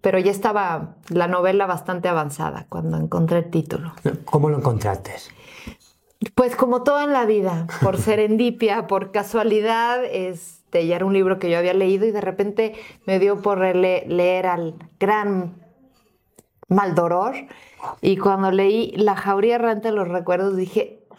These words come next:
Speaker 1: "Ese es mi título".
Speaker 2: Tengo aquí una, una, unas palabras. "Le vi inclinar la frente como para invocar, mediante una orden solemne, la jauría errante de los recuerdos.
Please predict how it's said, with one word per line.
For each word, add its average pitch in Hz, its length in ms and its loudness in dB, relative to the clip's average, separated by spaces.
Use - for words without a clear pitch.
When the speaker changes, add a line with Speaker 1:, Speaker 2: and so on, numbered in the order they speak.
Speaker 1:
"Ese 277 300 2
es 226 80 2
mi 208 140 2
título". 180 600 -4
Speaker 2:
Tengo 143 160 2
aquí 143 160 0
una, 160 260 2
una, 117 600 0
unas 131 360 -2
palabras. 139 560 -2
"Le 123 140 2
vi 127 100 2
inclinar 151 560 0
la 131 140 0
frente 120 640 -4
como 117 280 2
para 110 200 0
invocar, 107 540 0
mediante 107 500 0
una 139 240 2
orden 117 300 0
solemne, 143 640 0
la 117 180 2
jauría 110 360 2
errante 123 340 0
de 110 140 2
los 101 120 -2
recuerdos. 95 600 -4